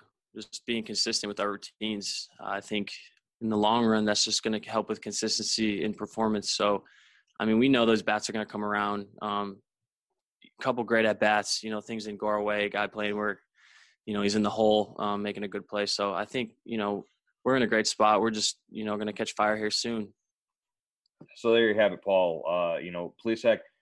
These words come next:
Speaker 2: pretty confident, uh, thought he had a pretty good outing, and, and really, by all accounts, he did. Uh, he just made,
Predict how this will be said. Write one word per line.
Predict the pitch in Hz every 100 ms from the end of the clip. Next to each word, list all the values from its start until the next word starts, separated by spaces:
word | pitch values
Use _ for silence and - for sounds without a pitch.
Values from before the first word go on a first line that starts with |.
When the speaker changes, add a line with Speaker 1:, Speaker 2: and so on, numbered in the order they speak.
| _ _
Speaker 2:
pretty | 147 156
confident, | 147 135 139 139 -
uh, | 110 107
thought | 101 120
he | 120
had | 123
a | 110
pretty | 127 110
good | 117
outing, | 117 117 107 98
and, | 78 95 98
and | 92 98
really, | 107 139 110
by | 101 101
all | 101 101
accounts, | - 113 -
he | 82
did. | 76 117 90 82 _ _ _ -
Uh, | 85 87
he | 90
just | 92 -
made, | 95 92 87